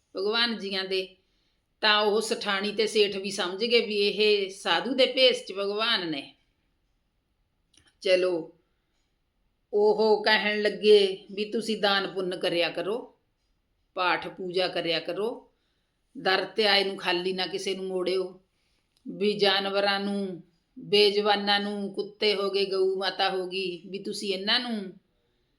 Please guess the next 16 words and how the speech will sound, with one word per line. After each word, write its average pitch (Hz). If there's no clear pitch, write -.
ਭੋਜਨ 214
ਖਵਾਇਆ 170
ਕਰੋ, 160
ਵੀ 196
ਇਹਨਾਂ 196
ਦਾ 220
ਬਹੁਤ 214
ਪੁੰਨ 196
ਹੁੰਦਾ, 180
ਵੀ 202
ਉਹੀ 202
ਸਮਾਂ 202
ਤੁਹਾਨੂੰ 196
ਲੱਗੂ 170
ਸਾਰਿਆਂ 170
ਨੂੰ।" 160